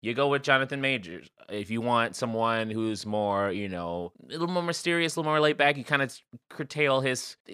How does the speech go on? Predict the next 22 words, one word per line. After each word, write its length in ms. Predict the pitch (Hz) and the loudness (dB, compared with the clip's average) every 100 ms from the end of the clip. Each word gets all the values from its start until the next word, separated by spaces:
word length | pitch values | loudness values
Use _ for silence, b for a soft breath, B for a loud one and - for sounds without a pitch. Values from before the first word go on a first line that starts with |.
| 123 | -2
character 300 | 175 151 147 | 0 2 -2
just 180 | 147 - | -6 -4
a 20 | |
tad, 440 | - 170 160 160 | 2 4 6 4
you 140 | 147 147 | 0 -2
go 120 | 196 | 0
with, 220 | 185 180 | 0 0
uh, 240 | 175 160 160 | 2 4 4
Lakeith 300 | 151 - 156 | 0 -8 -12
Stanfield. 480 | - 92 87 80 - | -8 -8 -6 -10 -4
There 320 | 104 107 107 | 0 2 2
are 40 | |
other, 240 | 92 110 110 | 0 -2 -4
you 140 | 139 147 | -8 -4
can 100 | 139 | 0
also 240 | 131 147 | 0 -2
go 180 | 127 127 | 2 4
with, 240 | 127 123 | 4 2
um, 500 | 127 120 117 117 113 - _ - | 4 4 4 0 -6 -10 _ 0
uh, 180 | 117 117 | 4 6
let's 240 | 123 120 | 4 -2
say, 640 | - 127 117 110 110 107 | 2 4 4 4 2 -2